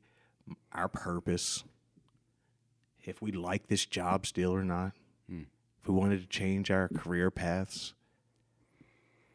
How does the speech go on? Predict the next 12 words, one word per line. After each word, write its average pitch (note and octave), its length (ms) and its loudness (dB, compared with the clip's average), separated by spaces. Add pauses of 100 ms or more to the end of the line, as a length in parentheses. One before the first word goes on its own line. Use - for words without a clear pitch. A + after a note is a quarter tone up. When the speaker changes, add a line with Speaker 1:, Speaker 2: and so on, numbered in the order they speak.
(520)
Speaker 1:
I G#2+ 200 4
call A2 260 8
covid F2+ 540 2 (260)
the F2 100 -2
number G#2 380 6
one A2 300 4
thing E2 440 -4 (720)
of F2+ 220 -6
pulling G2 380 4
the E2 80 0
sheets - 380 0
back - 420 -8